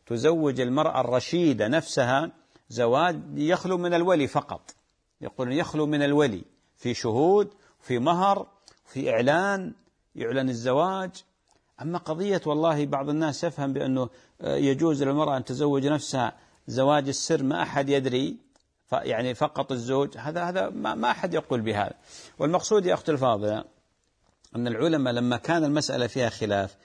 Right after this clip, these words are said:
يعتبرون هذا نكاح شبهة، نكاح شبهة. قالوا تترتب عليه بعض الأحكام، ولكن عليه أن يجدد العقد، عليه أن يجدد، ما دام أنها يعني قا-، يعني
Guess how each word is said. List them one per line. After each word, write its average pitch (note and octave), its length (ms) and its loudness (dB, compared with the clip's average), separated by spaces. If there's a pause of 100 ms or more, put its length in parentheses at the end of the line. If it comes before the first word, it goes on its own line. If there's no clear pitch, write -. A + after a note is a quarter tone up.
(340)
يعتبرون D#3 600 0
هذا D3+ 240 2
نكاح C#3 400 0
شبهة، G#2+ 540 0 (480)
نكاح C#3 500 -2 (260)
شبهة. G2 460 0 (380)
قالوا E3 360 2
تترتب D#3+ 680 -2
عليه A#2+ 500 0 (320)
بعض C#3 260 0
الأحكام، C#3 600 -4 (120)
ولكن C3 380 0
عليه C#3 380 2
أن B2 80 0
يجدد B2 460 0
العقد، G#2+ 380 0 (360)
عليه A#2 440 0
أن G#2+ 80 -4
يجدد، A2+ 440 0
ما F3+ 260 2
دام F#3 260 2
أنها C3 500 0 (440)
يعني C3 400 -4 (680)
قا-، - 140 -2
يعني - 460 -8